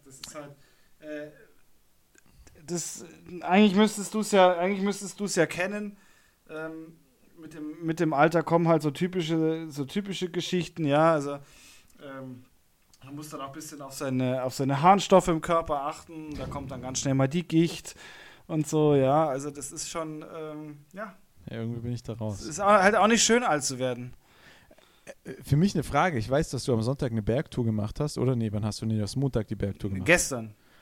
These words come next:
Speaker 2: Also du hattest einen Tag frei zwischen Football und, äh, Bergtour, ne?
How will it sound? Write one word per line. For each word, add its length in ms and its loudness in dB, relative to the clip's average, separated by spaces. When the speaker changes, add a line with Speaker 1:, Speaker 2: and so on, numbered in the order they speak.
Speaker 2:
Also 260 2
du 40 6
hattest 200 -2
einen 100 -8
Tag 280 -4
frei 300 -2
zwischen 400 -6
Football 440 0
und, 400 -4
äh, 220 -4
Bergtour, 420 -6
ne? 120 -8